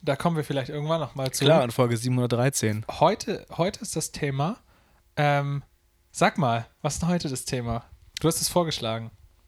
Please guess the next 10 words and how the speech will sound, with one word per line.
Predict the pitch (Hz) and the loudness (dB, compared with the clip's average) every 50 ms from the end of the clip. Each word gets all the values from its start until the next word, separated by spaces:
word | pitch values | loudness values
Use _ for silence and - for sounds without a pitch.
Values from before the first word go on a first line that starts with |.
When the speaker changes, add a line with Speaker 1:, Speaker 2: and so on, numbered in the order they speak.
| - - | -18 -6
Speaker 2:
Ich | 277 190 151 - | -2 2 4 4
hab | 190 180 | 4 4
vorgeschlagen, | - - 180 180 170 165 - - 165 160 160 160 156 160 156 156 | 4 4 4 4 4 2 2 4 6 6 6 6 4 2 -2 -2
äh, | 151 143 139 139 - | 0 2 2 2 4
allgemein | - 156 160 160 160 151 151 147 147 143 143 - - | 4 4 4 4 4 2 4 2 2 0 -2 0 2
Influencertum | 156 170 202 214 - - - 139 127 123 120 120 120 - 131 120 - - - - 147 139 131 123 120 117 - - | 2 4 4 2 0 2 2 4 4 4 4 2 2 0 0 0 0 -2 -2 -2 -2 -2 -2 -4 -4 -6 -6 -8
quasi. | - - 127 117 117 113 113 117 117 - | -4 -2 0 0 0 0 -2 -2 0 0
Also | 127 127 135 131 131 | 0 0 0 0 0
wie, | 151 175 180 175 170 160 | 0 0 0 0 0 -2
ähm, | - - 143 143 143 139 139 139 139 135 135 139 139 139 | 0 0 2 2 2 0 0 -2 -4 -4 -4 -6 -6 -8